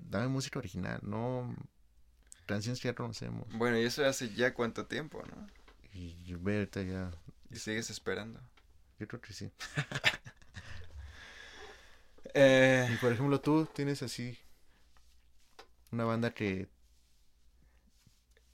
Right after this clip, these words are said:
Speaker 1: te haya decepcionado en
Speaker 2: S-,
Speaker 1: ese aspecto?
Speaker 2: sí, no, no era tan fan, o sea, no, no me considero como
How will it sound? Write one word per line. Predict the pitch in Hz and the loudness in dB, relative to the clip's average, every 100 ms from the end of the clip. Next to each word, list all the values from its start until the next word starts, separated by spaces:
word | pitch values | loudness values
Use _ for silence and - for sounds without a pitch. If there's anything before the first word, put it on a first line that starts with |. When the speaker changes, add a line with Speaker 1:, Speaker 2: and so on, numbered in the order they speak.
| - - - | -20 -20 -6
Speaker 1:
te | 110 | -2
haya | 110 113 107 98 92 - _ - - | 0 2 2 0 -4 -12 _ -20 -6
decepcionado | 104 107 - 107 107 110 147 - - - - - - - - - - - - - - - - | -4 -2 -2 0 0 0 -4 -10 -14 -16 -16 -18 -18 -18 -18 -20 -20 -20 -20 -20 -20 -12 -2
en | |
Speaker 2:
S-, | 107 | 0
Speaker 1:
ese | 107 113 | 0 -2
aspecto? | 110 113 104 - 135 | -4 -6 -4 -6 -6
Speaker 2:
sí, | - 151 143 151 147 | 2 6 8 8 6
no, | 165 | 4
no | 175 196 | 8 10
era | 233 240 - - - | 10 8 -4 -20 0
tan | - 151 160 | 8 8 10
fan, | 151 160 | 8 8
o | 131 | 6
sea, | 123 | 4
no, | 120 131 | 4 4
no | 139 139 | 4 4
me | 143 | 4
considero | 131 104 113 117 117 | 0 0 4 4 2
como | 113 95 92 | -2 -2 -4